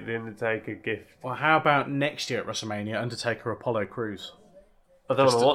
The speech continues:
Speaker 1: wa-, I don't wanna watch it. That's
Speaker 2: just
Speaker 1: the
Speaker 2: as an
Speaker 1: problem.
Speaker 2: example,
Speaker 1: Yeah.
Speaker 2: you know.
Speaker 1: That's the thing. I mean, he could take on Finn Balor, but
Speaker 2: Yeah.
Speaker 1: I don't know if I wanna watch that. And Finn Balor's not as young as, you know,
Speaker 2: No.
Speaker 1: as an up and coming star would be. Uh,
Speaker 2: Neville.
Speaker 1: Bray Wyatt is already fought.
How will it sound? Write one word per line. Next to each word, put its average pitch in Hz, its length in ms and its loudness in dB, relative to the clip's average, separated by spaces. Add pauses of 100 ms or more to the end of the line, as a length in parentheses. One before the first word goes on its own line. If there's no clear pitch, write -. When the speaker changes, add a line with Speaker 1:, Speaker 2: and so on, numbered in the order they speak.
Speaker 1:
wa-, 151 60 2
I - 20 6
don't 147 140 4
wanna 127 140 4
watch 143 240 0
it. 151 120 0
That's 139 140 0
Speaker 2:
just 139 160 2
Speaker 1:
the 143 60 8
Speaker 2:
as 143 60 10
an - 20 2
Speaker 1:
problem. 131 120 4
Speaker 2:
example, 123 440 4
Speaker 1:
Yeah. 123 180 4
Speaker 2:
you 127 120 -6
know. 98 120 0 (140)
Speaker 1:
That's 151 240 6
the 143 60 0
thing. 156 180 2 (200)
I 143 100 6
mean, 143 80 6
he 147 100 4
could 139 160 0
take 139 240 6
on 135 180 4
Finn 139 240 4
Balor, 139 300 6
but 123 340 0
Speaker 2:
Yeah. 123 200 2 (200)
Speaker 1:
I 143 80 6
don't 143 140 6
know 135 80 4
if 123 80 -4
I 127 40 6
wanna 123 160 6
watch 127 220 4
that. 143 160 8
And 131 100 -4
Finn 151 160 0
Balor's 143 280 4
not 139 340 4
as 120 80 -2
young 135 320 0
as, - 420 -6
you 135 120 -6
know, 131 320 4
Speaker 2:
No. 104 160 -2 (280)
Speaker 1:
as 113 200 -4
an 135 180 0
up 131 160 0
and 127 100 -6
coming 127 220 -6
star 135 300 4
would 113 180 -8
be. 117 280 4 (460)
Uh, 127 380 6
Speaker 2:
Neville. 131 240 8
Speaker 1:
Bray 156 100 10
Wyatt 135 400 10
is 123 140 -2
already 120 220 2
fought. 120 420 2